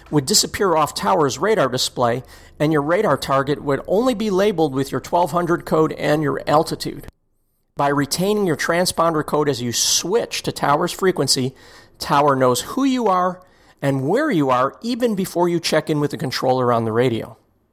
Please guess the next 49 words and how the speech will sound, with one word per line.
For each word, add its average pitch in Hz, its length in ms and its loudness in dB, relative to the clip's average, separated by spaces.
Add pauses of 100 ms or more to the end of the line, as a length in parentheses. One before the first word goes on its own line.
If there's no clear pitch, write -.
(440)
Finally, 170 480 0
let's 196 240 0
talk 202 200 0
about 151 280 0
what 143 100 2
happens 156 460 0
when 139 120 0
you 127 80 0
proceed 160 500 0
into 185 420 -2
an 151 100 2
airport 135 560 2
with 143 140 -4
a - 40 -4
control 185 520 -2
tower 120 420 2 (320)
that - 180 2
does 120 220 0
not 165 280 2
have 185 200 0
a 175 60 2
radar 147 360 2
display 120 400 0
in 123 60 -2
the 120 80 -2
tower 117 320 0
cab. 120 460 -2 (920)
In 156 140 2
that 185 220 2
case, 131 280 2
you 147 100 2
would 135 100 0
most 151 340 0
likely 143 360 0
be 117 120 -6
told 127 240 0
to 110 40 -6
squawk - 340 0
V 127 120 0
F 120 140 -2
R 120 240 4 (160)
as 127 160 2
you're 123 80 -4
told 123 220 -2
to 110 80 -6
switch - 240 -2
to - 80 -8
tower's 127 320 0
frequency. 143 580 -2